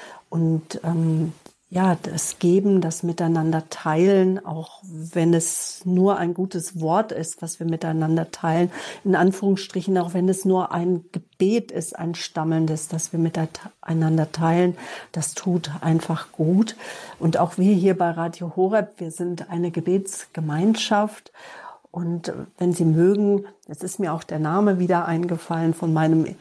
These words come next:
ehrenamtlichen Kollegen in der Regie, das ist der Johann Schnellbach. Verzeihen Sie mir bitte, es war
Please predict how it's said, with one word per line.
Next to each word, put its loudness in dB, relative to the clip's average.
ehrenamtlichen 0
Kollegen 2
in -4
der -4
Regie, -2
das -2
ist -12
der -2
Johann -2
Schnellbach. 0
Verzeihen 0
Sie 0
mir -2
bitte, -2
es -2
war 2